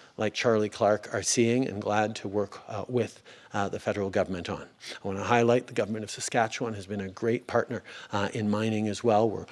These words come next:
uh, doing a lot of innovating things with them. We're gonna continue, uh, to work together as we ensure good jobs for workers well into the future, uh, as the world and the, and the interest in the world in Canada evolves and improves.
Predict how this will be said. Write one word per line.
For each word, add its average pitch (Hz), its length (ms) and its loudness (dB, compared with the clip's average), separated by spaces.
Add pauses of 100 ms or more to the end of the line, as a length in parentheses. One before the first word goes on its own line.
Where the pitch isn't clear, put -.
(180)
uh, 92 120 -2
doing 104 300 2
a 87 80 -2
lot 104 260 6
of 107 80 2
innovating 120 520 2
things 110 260 0
with 107 80 -4
them. 123 160 0
We're 147 100 0
gonna 131 160 2
continue, 131 480 0 (300)
uh, 104 160 4
to - 160 -2
work 117 240 4
together 110 440 4
as 110 200 0
we 117 160 2
ensure 107 400 0 (300)
good 123 180 2
jobs 107 420 2
for - 160 -4
workers 101 480 -2 (240)
well 120 380 8
into 113 220 -2
the 101 100 -4
future, 113 480 -2 (240)
uh, 98 200 -2
as 120 360 0
the 117 100 -2
world 123 460 6
and 110 160 4
the, 104 80 -2 (240)
and 110 260 0
the 110 120 2 (100)
interest 165 440 4
in 127 60 0
the 110 80 2
world 107 260 4
in 101 140 -2
Canada 107 480 0 (240)
evolves 101 720 0
and 98 340 -6
improves. 101 540 -6